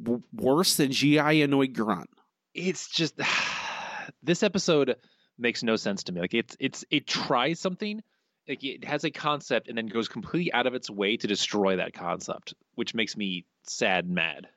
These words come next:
Speaker 1: Okay, Matt, I'm gonna do one thing.
Speaker 2: Okay.
Speaker 1: There are jokes about Abu Ghraib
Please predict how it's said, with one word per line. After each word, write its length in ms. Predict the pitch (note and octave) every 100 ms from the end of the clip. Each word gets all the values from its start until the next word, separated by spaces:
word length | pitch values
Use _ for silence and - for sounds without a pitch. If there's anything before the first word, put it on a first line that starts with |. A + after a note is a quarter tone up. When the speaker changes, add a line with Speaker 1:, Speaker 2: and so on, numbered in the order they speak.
| _ _ _ - -
Speaker 1:
Okay, 220 | F#3 B2+
Matt, 160 | G#2+ -
I'm 60 |
gonna 120 | D3+ D3+
do 120 | C3+
one 260 | B2 C#3
thing. 280 | C#3 A2 - _ _ _ _ - _ _ _ _ _
Speaker 2:
Okay. 140 | A#2 A#2 _ _ _ _
Speaker 1:
There 480 | B2 A2+ B2 B2+ C3
are 260 | A#2 B2 A#2+
jokes 380 | A2+ B2+ D3+ -
about 200 | E3 D3+
Abu 260 | B2 C3+ A#2+
Ghraib 440 | A2+ G2+ E2+